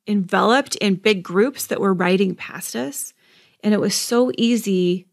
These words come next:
to get separated in those times. We got kind of crowded out. We weren't riding next to each other at that point. And those groups were loud, and they, some of them were laughing and some of them were complaining. And it was really easy to listen to what was going on around us.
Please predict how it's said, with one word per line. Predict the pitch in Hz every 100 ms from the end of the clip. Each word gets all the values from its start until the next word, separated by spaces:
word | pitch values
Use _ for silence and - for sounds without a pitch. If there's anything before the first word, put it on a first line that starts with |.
| -
to | 220
get | 185 -
separated | - 180 180 165 151 - -
in | 185
those | 180 170 -
times. | 160 - 202
We | 196
got | 196 202
kind | 220 202
of | 190
crowded | - 208 202 185
out. | 165 151
We | 190
weren't | 202 -
riding | 196 190 190
next | 185 - -
to | 180
each | 170 -
other | - 110 98
at | -
that | - -
point. | - - - _ _ _ _ _ _ _ _ -
And | 226
those | 285 254
groups | 196 247 220 214
were | 208 196
loud, | 190 208 190 180 175 180 -
and | 196
they, | 190 202 -
some | - 247
of | 262
them | 254 233
were | 214
laughing | 202 208 226 277 254
and | 202
some | - 233
of | 220 214
them | 214
were | 190
complaining. | 180 202 - 202 214 226 277 311 _ _ _ _ _ _ _ _ _ -
And | 269 294 277 -
it | 254
was | 240 233
really | 240 247 254
easy | 254 262 254 233
to | 233 220
listen | 214 233 - 240 214
to | -
what | 220 -
was | 214
going | - 220 220 208
on | 202 202 202
around | 196 180 180 196 190
us. | 147 - - - -